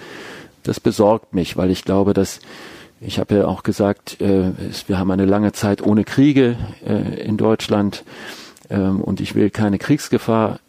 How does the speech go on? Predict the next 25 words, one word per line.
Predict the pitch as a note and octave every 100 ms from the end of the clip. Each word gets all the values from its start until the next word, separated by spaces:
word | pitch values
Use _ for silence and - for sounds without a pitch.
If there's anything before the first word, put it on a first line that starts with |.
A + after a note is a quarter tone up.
| -
ähm, | G#2 G2 G2+ F#2+ G2 - _
äh, | -
an | G#2 G2 - G2+
die | G2
Wand | G2+ G2+
malen, | G#2 G2 G2
natürlich | G2 - G#2+ G#2 G#2+
nicht. | B2+ D#3 - -
Aber | - G#2+
natürlich | G#2+ G2+ - C#3+ D#3 D#3 - - - - - _
ist | C3+ -
die | B2
Europäische | F#2+ G#2+ - A2+ A2+
Union | G#2+ G#2+ A2
ein | G2 G#2+
Garant | A2 C3+ D#3
für | - A2
den | -
Frieden | - - G2+
gewesen | G2+ G2+ G2 G2 G2 -
und, | G#2 G#2 - - - - - -
ähm, | A#2+ G#2 G#2
ist | - A2+ - A2 -
der | G#2+
Anspruch, | A#2+ C#3+ - - B2 -